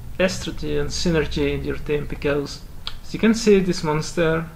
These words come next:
is, uh, really weak against water and strong against fire. And these attacks, uh, have, uh, different effects. For example, this increases the normal attack.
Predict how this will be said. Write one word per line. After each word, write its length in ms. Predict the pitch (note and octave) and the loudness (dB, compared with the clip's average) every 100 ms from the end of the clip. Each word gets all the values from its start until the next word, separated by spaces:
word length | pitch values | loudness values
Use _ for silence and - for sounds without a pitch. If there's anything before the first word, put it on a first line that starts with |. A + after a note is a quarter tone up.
| - - - - - - - | -14 -14 -12 -10 -10 -10 -8
is, 260 | C3 - - | -8 -6 -2
uh, 300 | C#3 C3 B2 | 0 0 -2
really 180 | D#3 G3+ | 0 2
weak 260 | F3 F#3 F#3 | 4 4 2
against 500 | D#3 D#3+ C#3+ - - | -2 -2 -4 -4 2
water 500 | C#3 C#3+ C#3 D#3 F3+ - - - | 6 6 6 2 -2 -8 -12 -4
and 240 | D3 D3 | -2 -2
strong 400 | D3 - D#3 D3 | -4 -2 0 0
against 400 | C3+ - C#3+ - | -2 -6 -6 -6
fire. 340 | - A3+ D#3+ - - - - - - - | 0 2 2 0 -10 -10 -12 -12 -12 -6
And 240 | C#3+ C#3+ - | -2 -2 2
these 280 | G#3+ - | 2 2
attacks, 560 | - A#3+ A#3+ A#3+ - - | 8 10 8 4 -6 -2
uh, 280 | G3 G3 F3 - | 0 2 0 0
have, 260 | G3 F#3+ G3+ | -2 0 2
uh, 140 | F#2+ | 2
different 400 | F#2 F3+ F#3 F3 | 2 2 2 2
effects. 400 | E3+ - G3 - | 0 -2 -2 -2
For 120 | - | -4
example, 560 | D#3+ - F3 F3 E3 D#3 | -4 -4 -2 2 2 2
this 240 | D#3 F3 | 0 0
increases 320 | F3 - D#3 - | 0 0 -2 0
the 100 | D#3 | 2
normal 400 | D#3+ F#3 G3+ G3+ | 4 4 4 2
attack. 300 | G3 G#3 | 2 2